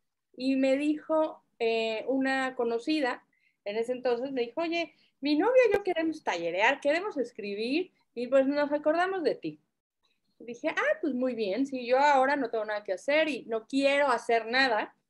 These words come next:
es un poco como que me drené y necesito este tiempo, ¿no? Dijo, "Ah, pues mira, ¿qué te parece si nos das unos, unas cuantas sesiones de escritura? Me voy a traer una amiga". Dije, "Ah, muy bien, sí, perfecto. Con tres está muy bien, ¿eh? Ya no más,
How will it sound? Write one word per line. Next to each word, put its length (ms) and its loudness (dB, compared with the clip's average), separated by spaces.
es 180 0
un 120 -4
poco 340 0
como 300 -4
que 100 4
me 160 0
drené 560 2
y 120 -4
necesito 540 -4
este 320 -6
tiempo, 380 -4
¿no? 240 -8
Dijo, 200 -2
"Ah, 160 0
pues 120 -2
mira, 320 0
¿qué 100 2
te 100 0
parece 300 0
si 100 -4
nos 160 2
das 180 0
unos, 240 0
unas 360 -4
cuantas 300 -4
sesiones 460 -2
de 60 -2
escritura? 720 -2
Me 140 0
voy 140 2
a 40 -6
traer 180 -4
una 140 -2
amiga". 460 -4
Dije, 500 -12
"Ah, 80 0
muy 160 4
bien, 300 2
sí, 380 0
perfecto. 580 0
Con 180 2
tres 260 4
está 220 -4
muy 160 0
bien, 220 2
¿eh? 140 0
Ya 140 4
no 160 2
más, 160 0